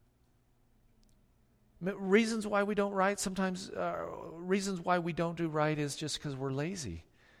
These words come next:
It's too much work. It's too much effort. You know, the society's already gone downhill. You know, I'm just, I'm just gonna,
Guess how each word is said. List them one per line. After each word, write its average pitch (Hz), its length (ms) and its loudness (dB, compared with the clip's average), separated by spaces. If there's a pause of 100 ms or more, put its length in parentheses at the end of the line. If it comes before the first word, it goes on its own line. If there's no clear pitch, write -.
(400)
It's - 120 -12
too - 160 -8
much 190 260 -6
work. 131 340 -6
It's - 140 -14
too - 160 -10
much 151 240 -8
effort. 117 400 -6
You 156 140 -6
know, 175 220 -2
the 165 100 -6
society's 170 640 -6
already 151 240 -6
gone 135 240 -8
downhill. 123 640 -6 (420)
You 180 80 -6
know, 190 200 -4
I'm 170 120 -4
just, 175 360 -8
I'm 180 100 -2
just 180 200 -4
gonna, 160 260 -4